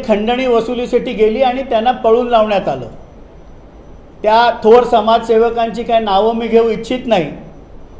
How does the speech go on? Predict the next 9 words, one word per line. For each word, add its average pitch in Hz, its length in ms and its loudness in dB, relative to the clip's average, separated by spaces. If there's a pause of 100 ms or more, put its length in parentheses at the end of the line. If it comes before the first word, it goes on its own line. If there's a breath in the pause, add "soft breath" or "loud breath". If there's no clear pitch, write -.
पण 214 120 -2
आपल्याला 233 460 2
सगळ्यांना 240 460 0
ती 247 180 -6
नावं 226 560 2 (520)
समाज 220 300 0
माध्यमांमध्ये 220 800 -2
जी 233 120 -6
आ-, 214 140 -2